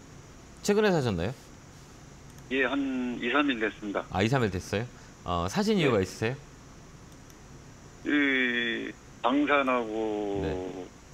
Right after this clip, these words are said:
Speaker 2: 저기 전력에 또
Speaker 1: 네.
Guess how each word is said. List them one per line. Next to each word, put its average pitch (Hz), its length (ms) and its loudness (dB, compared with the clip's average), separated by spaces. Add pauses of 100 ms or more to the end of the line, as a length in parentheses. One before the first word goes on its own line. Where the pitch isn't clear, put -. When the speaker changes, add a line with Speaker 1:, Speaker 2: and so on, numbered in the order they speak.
(220)
Speaker 2:
저기 87 420 0 (140)
전력에 113 680 4 (100)
또 101 220 0 (360)
Speaker 1:
네. 80 160 0